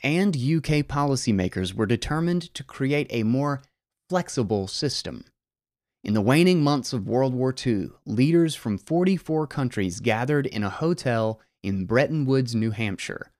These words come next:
to choose a new financial bedrock. British economist John Maynard Keynes pushed the idea of the Bancor,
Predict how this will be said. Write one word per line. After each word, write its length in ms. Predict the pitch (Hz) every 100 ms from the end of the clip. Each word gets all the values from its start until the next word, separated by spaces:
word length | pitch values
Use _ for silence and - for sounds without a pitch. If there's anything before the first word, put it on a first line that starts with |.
| _ _
to 80 | -
choose 500 | 98 - 156 160 156 -
a 80 | 101
new 340 | 101 127 151
financial 520 | 139 107 107 113 120
bedrock. 680 | 95 104 95 - 64 - - _ _ _ _ _ _ _ _ -
British 440 | 110 139 202 208
economist 720 | - 135 135 135 131 131 - 117
John 400 | 101 123 156 143
Maynard 400 | 123 123 120 -
Keynes 560 | - 107 82 64 - - _ -
pushed 320 | 156 165 -
the 180 | - 165
idea 460 | 160 160 107 92 87
of 140 | 123 123
the 60 |
Bancor, 640 | 135 139 131 - 78 50